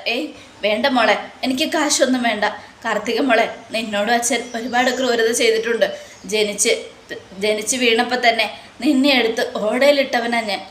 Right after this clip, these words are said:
ഹ, അന്നേരം നിന്നെ നായ്ക്കൾ കടിച്ച് കീറിയിരുന്നെങ്കിൽ ഇന്നെനിക്ക് നിന്നെ ജീവനോടെ കാണാൻ പറ്റില്ലായിരുന്നു." എൻ്റെ രണ്ട് പെൺമക്കളും വലിയ നിലയിലാ. എന്തിന്?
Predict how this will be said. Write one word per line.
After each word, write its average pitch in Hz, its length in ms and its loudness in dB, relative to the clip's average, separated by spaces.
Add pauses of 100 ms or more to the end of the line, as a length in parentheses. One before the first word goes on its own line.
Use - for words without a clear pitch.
(200)
ഹ, 254 40 0 (240)
അന്നേരം 202 400 -2
നിന്നെ 214 220 -2
നായ്ക്കൾ 208 460 2
കടിച്ച് 220 360 0
കീറിയിരുന്നെങ്കിൽ 233 800 0 (360)
ഇന്നെനിക്ക് 254 480 0 (140)
നിന്നെ 247 220 0
ജീവനോടെ 254 640 0
കാണാൻ 247 300 0
പറ്റില്ലായിരുന്നു." 226 600 0 (340)
എൻ്റെ 202 160 0
രണ്ട് 208 320 0
പെൺമക്കളും 226 560 0 (120)
വലിയ 214 360 2
നിലയിലാ. 220 440 2 (340)
എന്തിന്? 247 340 0